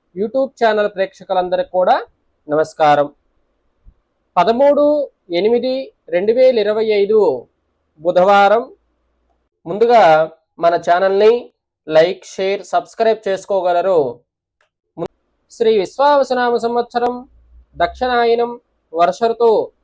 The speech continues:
శ్రావణ మాసం. ఈ రోజు తిథి బహుళ చవితి, ఉదయం ఎనిమిది గంటల పదహారు నిమిషముల వరకు, తదుపరి పంచమి. ఈ రోజు నక్షత్రం వచ్చరికి ఉత్తరాభాద్ర నక్షత్రం, మధ్యాహ్నం ఒక గంట మూడు నిమిషముల వరకు,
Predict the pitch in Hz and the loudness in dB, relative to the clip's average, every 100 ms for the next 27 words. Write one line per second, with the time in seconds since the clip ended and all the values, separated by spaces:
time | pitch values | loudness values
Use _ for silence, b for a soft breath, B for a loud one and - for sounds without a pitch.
0 | _ - - 185 180 180 175 170 160 165 | _ -20 -2 0 2 2 2 0 -4 -8
1 | - _ _ _ _ _ _ 208 220 226 | -10 _ _ _ _ _ _ -4 2 2
2 | 247 269 233 202 262 202 202 202 _ - | 2 -2 -2 -2 0 0 -2 -6 _ -4
3 | 160 185 247 269 - 214 214 208 160 _ | 2 4 4 2 0 0 0 -2 -6 _
4 | _ _ 170 202 247 262 190 220 226 233 | _ _ -4 -2 -2 -2 -2 0 2 0
5 | 220 208 196 190 202 208 202 208 208 214 | -2 -4 -2 2 2 2 0 -6 -4 -4
6 | 220 226 254 269 - _ _ _ 196 226 | -2 -2 -2 -4 -8 _ _ _ 0 2
7 | 269 240 185 202 - _ - 170 190 180 | 2 2 0 -2 -10 _ -6 -6 -4 -6
8 | 180 _ _ _ _ _ _ 185 202 226 | -8 _ _ _ _ _ _ -2 0 2
9 | 226 208 - 254 240 233 233 240 226 208 | 0 0 -6 -4 -2 0 0 -2 -2 -6
10 | - 233 226 220 220 226 233 233 240 240 | 0 2 4 2 0 -4 -4 -4 -6 -4
11 | 254 262 - _ _ _ 165 185 180 247 | -6 -6 -10 _ _ _ -6 -6 0 0
12 | 254 240 220 226 240 233 240 233 220 233 | 0 -2 -2 -2 -4 2 2 2 0 2
13 | 240 233 233 240 233 247 262 | 0 0 0 2 0 0 0